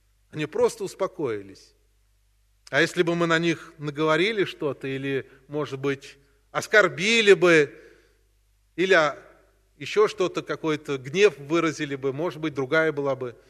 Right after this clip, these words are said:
а, ситуация в нашей жизни. Поэтому язык — это неудержимое зло. И бывают такие моменты, когда нужно просто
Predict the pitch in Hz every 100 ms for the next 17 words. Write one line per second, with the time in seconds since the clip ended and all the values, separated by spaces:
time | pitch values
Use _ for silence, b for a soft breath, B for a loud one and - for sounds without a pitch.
0 | b b b 123 117 131 131 131 123 -
1 | 127 117 120 110 110 104 117 107 110 _
2 | _ _ _ _ _ _ 151 180 180 190
3 | 190 170 196 156 226 262 - - - _
4 | _ _ _ _ _ _ _ - 170 185
5 | 196 180 170 175 160 170 180 170 139 175
6 | 160 135 185 180 170 170 170 147 208 233
7 | 117 98 - - _ _ _ _ _ _
8 | 143 139 147 143 135 123 110 _ _ _
9 | _ _ _ _ _ _ _ 127 147 147
10 | 139 147 - 165 160 156 170 214 196 160
11 | 160 139 131 151 143 127 117 - _ _
12 | _ _ _ _ _ _ 135 143 131 131
13 | - 147 175 208 208 - 202 185 175